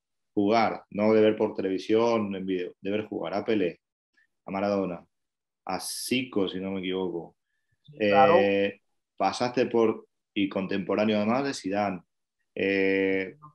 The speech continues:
Speaker 1: hay, n-, n-, creo que es incontable la cantidad de número diez que pudiste ver jugar.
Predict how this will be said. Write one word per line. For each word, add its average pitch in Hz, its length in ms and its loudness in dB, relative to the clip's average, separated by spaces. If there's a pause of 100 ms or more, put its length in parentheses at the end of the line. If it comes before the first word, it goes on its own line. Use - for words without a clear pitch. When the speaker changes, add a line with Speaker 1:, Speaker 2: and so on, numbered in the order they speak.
(340)
Speaker 1:
hay, 107 300 -4 (140)
n-, 107 220 -8
n-, 120 220 -10 (180)
creo 120 180 0
que 139 80 0
es 135 100 -4
incontable 110 540 0
la 95 140 -2
cantidad 95 280 -2
de 101 60 0
número 101 240 0
diez 98 400 0 (120)
que 95 100 -4
pudiste 95 380 -2
ver 95 120 -4
jugar. 92 320 -6